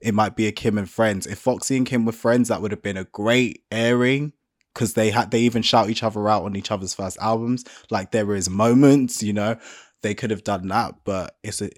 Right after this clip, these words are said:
they could have even done Ladies Night, Women in Rap, Missy, d-, they could have done all that shit. But listen, there's too much politics in the game. But m-, all I know is, if Chris Brown's not opening his mouth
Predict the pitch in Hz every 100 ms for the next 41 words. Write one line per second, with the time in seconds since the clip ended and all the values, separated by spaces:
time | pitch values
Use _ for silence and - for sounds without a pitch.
0 | _ - 135 131 127 120 113 101 110 131
1 | 113 - 92 82 - 107 98 104 95 104
2 | 101 95 107 - 107 104 98 95 110 120
3 | 123 117 110 104 101 98 127 139 - 135
4 | 110 - 110 101 - - - - 107 123
5 | - 90 - - - - 92 - 117 113
6 | 87 - 113 107 - 104 - 90 87 -
7 | 107 110 113 110 - - - _ _ 92
8 | 85 95 92 127 135 120 101 95 92 92
9 | - - - - 175 - 131 123 120 87
10 | 113 - 104 101 104 101 107